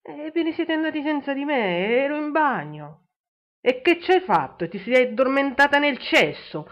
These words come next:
Lo sai mo che casino dobbiamo fare per tornare a pigliarti? Si sballa tutto il programma di due ore. Eh, però potevate anche controllare. Ah, adesso la colpa sarebbe nostra. Guarda che l'unica che non sta qua sei tu. Statti ferma là e non ti muovere almeno. Ciao.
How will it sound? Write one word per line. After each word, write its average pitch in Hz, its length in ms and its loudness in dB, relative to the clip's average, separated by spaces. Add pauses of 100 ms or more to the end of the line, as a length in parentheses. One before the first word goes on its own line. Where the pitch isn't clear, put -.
(160)
Lo 320 120 0
sai 339 160 2
mo 240 100 -2
che 185 160 -8
casino 196 320 0
dobbiamo 185 340 0
fare 185 220 2
per 175 120 -2
tornare 175 300 -2
a 170 60 -4
pigliarti? 170 560 -2
Si 240 80 -6
sballa 196 320 2
tutto 294 220 -4
il 240 100 -8
programma 196 480 2
di 202 160 -6
due 277 220 2
ore. 135 480 -2 (760)
Eh, 240 400 -14
però 320 280 -6
potevate 180 420 -6
anche 240 240 -6
controllare. 214 1120 -2 (400)
Ah, 508 200 -2
adesso - 200 -8
la 349 80 2
colpa 370 260 2
sarebbe 262 320 0
nostra. 170 520 0 (280)
Guarda 277 260 4
che - 120 0
l'unica 294 340 6
che 254 100 6
non 247 100 4
sta 247 240 0
qua 196 180 2
sei 226 260 2
tu. 196 180 -2
Statti - 400 -4
ferma 180 320 2
là 190 140 4
e 196 60 4
non 190 180 0
ti 202 100 -4
muovere 165 400 0
almeno. 143 480 -8
Ciao. 147 600 2